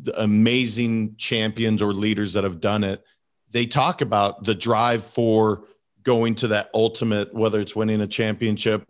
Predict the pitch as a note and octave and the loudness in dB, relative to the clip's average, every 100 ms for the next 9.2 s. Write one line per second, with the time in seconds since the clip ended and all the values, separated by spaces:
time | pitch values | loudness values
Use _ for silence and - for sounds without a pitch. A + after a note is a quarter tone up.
0 | - G#2+ G#2+ G#2+ G#2 A#2 G#2 G#2 F#2+ G2+ | -4 0 0 -2 -4 -2 0 0 -2 -4
1 | F2+ G2+ G2+ G2 F2 F#2+ F2 - - _ | -2 0 0 0 0 -2 -4 -8 -12 _
2 | _ _ _ A2 A2+ A2 D3 B2 A2 - | _ _ _ -4 -2 0 2 2 0 -8
3 | A#2+ C3 - - B2+ A#2+ A#2 - E2 E2+ | -2 0 -2 -2 0 0 -2 -10 -12 -10
4 | - _ _ _ _ - C#3 B2 C#3+ C3+ | -10 _ _ _ _ -4 -2 0 0 2
5 | C3+ C#3+ C3 G#2+ G2+ G2+ G#2 - A#2+ A2+ | 2 0 0 0 2 0 -4 -2 0 0
6 | - A#2 A#2 C3+ C#3 C3 B2 B2 A#2+ - | 0 0 2 0 -2 0 0 0 -2 -4
7 | - G#2 G2 C#2+ A#2 C3 G#2 - G#2+ G#2 | -4 -2 0 0 0 0 -2 -2 -2 -2
8 | G#2 A2 G#2+ B2 A#2+ - G2 G2 F2+ - | -2 -2 2 4 2 0 -4 -4 -6 -8
9 | F2 D#2+ | -8 -10